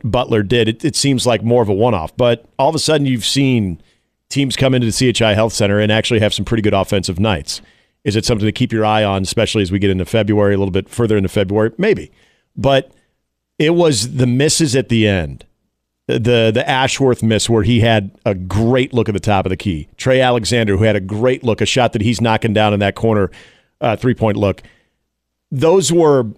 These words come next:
again, it just, I, I think it just came down to a game where you could ill afford to miss in those moments. And for shots where we've seen Ashworth, top of the key, has been very, very good.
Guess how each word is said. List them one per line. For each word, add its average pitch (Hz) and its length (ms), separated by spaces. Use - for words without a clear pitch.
again, 202 400
it 143 100
just, 135 200
I, - 200
I 151 60
think 190 160
it 156 60
just 127 140
came 160 180
down 151 240
to 143 200
a 139 140
game 143 360
where 131 280
you 123 220
could 143 260
ill 131 200
afford 123 380
to 117 100
miss 101 320
in 117 80
those 101 220
moments. 107 560
And 123 160
for 117 440
shots - 680
where 127 180
we've 123 140
seen 131 180
Ashworth, 120 460
top 123 200
of - 20
the 104 60
key, 127 120
has 104 80
been 98 160
very, 120 280
very 107 200
good. 120 480